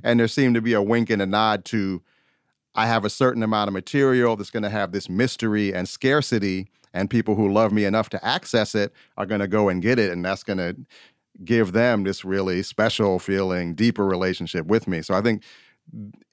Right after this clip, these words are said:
it's always been a complex, fluid thing that's frustrating at times when it veers toward the control side, but I think there's always been some complex thought that went into trying to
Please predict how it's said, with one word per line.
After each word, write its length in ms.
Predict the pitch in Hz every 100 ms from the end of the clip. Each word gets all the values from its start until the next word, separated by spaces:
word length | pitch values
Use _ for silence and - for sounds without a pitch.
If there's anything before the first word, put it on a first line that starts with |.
| _
it's 200 | - 151
always 260 | 151 139 131
been 140 | 127
a 60 | 104
complex, 600 | - 113 113 123 113 -
fluid 480 | - 131 143 151 139
thing 440 | 156 151 151 151
that's 320 | 107 104 - _ _ _ -
frustrating 560 | 127 - 127 117 110
at 140 | 101 101
times 420 | 117 113 113 101
when 140 | 101
it 80 | 92
veers 420 | 82 107 107 104
toward 280 | - 107 101
the 60 | 95
control 420 | 101 107 104 110
side, 300 | - 117 113
but 100 | 98
I 80 | 101
think 180 | 110
there's 140 | 104 98
always 380 | 104 101 92 80
been 320 | 90 98 90
some 180 | - 90
complex 560 | 107 95 90 87 -
thought 320 | - 101 95 - _ _ - _ _
that 260 | - 110 104
went 180 | 110 113
into 220 | 113 107
trying 460 | - 120 113 110
to 260 | 104 101